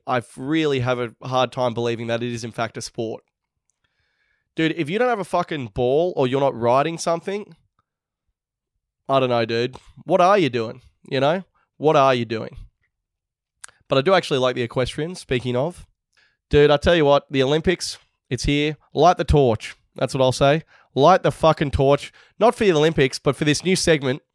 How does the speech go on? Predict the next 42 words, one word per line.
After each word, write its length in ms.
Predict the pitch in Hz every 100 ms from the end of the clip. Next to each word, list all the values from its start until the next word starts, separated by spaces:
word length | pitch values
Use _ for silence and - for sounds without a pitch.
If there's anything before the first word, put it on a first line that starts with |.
| _ _ -
We 80 | 139
got 100 | 147
a 40 |
brand 300 | 123 165 170
new 120 | 165
segment 340 | - 147 139 135
coming 220 | 135 127
up 220 | 127 - _ _ 185
off 140 | 190
the 80 | 160
back 200 | 156 147
of 60 |
the 80 | 135
Olympics. 500 | 123 123 131 - - _ _ _ -
Fucking 400 | 165 - 147 143
fire 400 | - 170 180 180
yourselves 400 | 147 - 143 131
up 120 | 131
for 100 | 127
this 180 | 123 -
one. 240 | 113 127 - _ _ _
We 120 | 135
have 100 | 147
a 60 | 139
new 440 | 135 160 175 185 -
segment 580 | - - 147 135 135 135
on 160 | 135 123
the 60 | 117
pod. 340 | 120 110 104 - _ _ _ _ _ _ _ _
Macca's 280 | 135 143 151
been 160 | 139 127
pushing 360 | 156 156 160
for 220 | - 160 156
it 80 |
for 100 | 151
quite 240 | 123 143 135
some 160 | 131
time. 400 | 120 147 170 185 _ _ _ _ _ _ -
And, 240 | 127 127
uh, 340 | 127 123 123 -
it's 100 | 123
called 280 | - 135 127